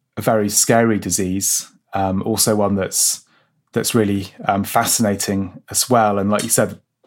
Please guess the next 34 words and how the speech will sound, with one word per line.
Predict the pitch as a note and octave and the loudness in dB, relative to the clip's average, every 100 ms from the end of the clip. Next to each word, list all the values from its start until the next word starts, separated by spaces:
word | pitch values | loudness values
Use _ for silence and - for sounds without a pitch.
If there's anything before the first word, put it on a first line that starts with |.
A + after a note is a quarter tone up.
| _ | _
with | A#2+ G#2+ | -4 -2
that | G#2 | 0
saying, | - G#2+ G2+ | 0 0 0
"the | G#2+ | 0
hair | G#2+ | -2
of | G2 | -2
the | |
dog," | F#2+ A2 F#2+ - - - - - | -2 0 -2 -6 -16 -20 -20 -4
so | - | 0
the | G#2+ | 2
idea | G#2 G2+ A2 G2+ | 2 2 2 2
was | G2+ G2 | 0 0
that | G#2 F#2+ - | 0 -2 -6
if | - B2 | -10 -8
you, | A2+ | -6
if | G2+ | -4
you | G#2 G2 F#2+ - - - - _ _ | -2 -2 -6 -16 -20 -20 -20 _ _
took | - C3 | -2 0
the | A#2+ | 2
hair | A2+ | 0
of | G#2+ | 2
the | |
dog, | G#2 A2 G#2 - - _ _ _ | 2 2 0 -8 -18 _ _ _
the | - | -4
dog | A2 A2 | 0 0
that | G#2+ F#2+ | 0 -2
bit | A#2 | -2
you, | A2+ G#2 | 0 0
then | G2+ | 0
that | G2+ G2+ | 0 -2
might | G2+ | -4
be | - | -4
a | F#2+ | -2
rabies, | G#2+ G#2 F#2 - - | 0 0 -2 -4 -6